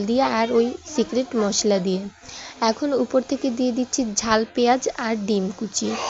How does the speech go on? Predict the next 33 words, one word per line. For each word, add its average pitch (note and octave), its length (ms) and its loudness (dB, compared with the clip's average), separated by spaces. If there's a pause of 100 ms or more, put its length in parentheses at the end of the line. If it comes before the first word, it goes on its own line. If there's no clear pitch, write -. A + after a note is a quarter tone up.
(1500)
তোমরা B3+ 300 6
যে A#3+ 220 8
যেমন A#3+ 380 4 (140)
ঝাল A3 280 2 (100)
খাবা A3+ 300 0 (100)
তেমনটাই A3 600 2
দিয়ে G#3 220 2
নিবা। A#3 260 -4 (200)
উপর C4 260 0
থেকে, C4+ 320 -2 (220)
ফুচকার B3+ 400 0
উপর B3 200 0
থেকে C4 220 0
ঝাল A3+ 320 -2
পেঁয়াজ A#3+ 360 2
আর A3+ 100 2 (100)
ডিম G#3 240 0
কুচি G#3+ 280 -4
দিয়ে G3 240 0
দিলাম। A#3+ 260 -6 (180)
তো B3+ 180 0
আজকের B3 400 0
এই C4 80 4
ফুচকা B3 380 0
রেসিপি B3 360 2
কেমন A3+ 400 -2
হয়েছে B3 300 -2 (100)
সবাই G#3+ 300 -2
কিন্তু C4 240 -4
অবশ্যই A#3 320 0
কমেন্টে G#3 420 0
বলে F#3+ 280 0
যাবা। A3 300 -4